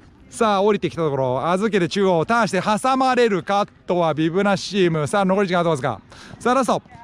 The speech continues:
ラストワンプレー以上。さあ、ラストワンプレー。キープはビブナシチーム、キーパーから。左サイドの展開。さあ、ラスト。ゼロゼロ。縦パス。ゴール前。折り返し。<laughs> ブロック硬い。さあ、ラスト。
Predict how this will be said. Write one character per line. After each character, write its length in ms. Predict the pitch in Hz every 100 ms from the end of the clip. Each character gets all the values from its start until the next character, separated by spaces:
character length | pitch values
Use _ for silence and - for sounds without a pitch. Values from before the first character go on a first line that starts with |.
| -
ラ 320 | 175 180 185
ス 140 | 190 -
ト 220 | - 190
ワ 160 | 185 185
ン 80 |
プ 60 | 160
レ 100 | 185
ー 20 |
以 20 |
上。 160 | 180 151 - - - - -
さ 200 | - 202
あ、 20 |
ラ 100 | 202
ス 40 |
ト 40 | 190
ワ 40 |
ン 20 |
プ 60 | 165
レ 60 | 143
ー。 20 | - -
キ 100 | 196 196 196
ー 40 |
プ 140 | - 180
は 160 | 165
ビ 40 | 160
ブ 60 |
ナ 60 | 202
シ 20 |
チ 60 | 190
ー 20 |
ム、 60 | 160
キ 100 | 208
ー 20 |
パ 80 | 175
ー 40 |
か 40 |
ら。 140 | 131 113 -
左 240 | 208 214
サ 60 | 214
イ 20 |
ド 60 | 180
の 40 |
展 120 | 165
開。 160 | 147 135 - -
さ 280 | - 147
あ、 20 | 156
ラ 80 |
ス 60 | 165
ト。 180 | 190 185 - - - - -
ゼ 240 | 139 165
ロ 100 | 180
ゼ 120 | 185
ロ。 180 | 208 226 - - - -
縦 180 | 220 240
パ 140 | 247
ス。 60 | 208 277 285 196 262 - - - - - - - -
ゴ 100 | 262
ー 20 |
ル 60 | 294
前。 200 | 330 339 - - - - -
折 280 | 294 294 302
り 100 | 269
返 960 | 285 285 277 269 269 269 269 262 254
し。 120 | 254 339 262
<laughs> 80 | 233 - 285 - 269 226 262 233 247
ブ 60 | 240
ロ 100 | 240
ッ 180 | 208
ク 120 | - 226
硬 320 | 208 208 190
い。 40 | - - 262
さ 240 | - 240 233
あ、 40 |
ラ 120 | 247
ス 20 |
ト。 180 | 233 165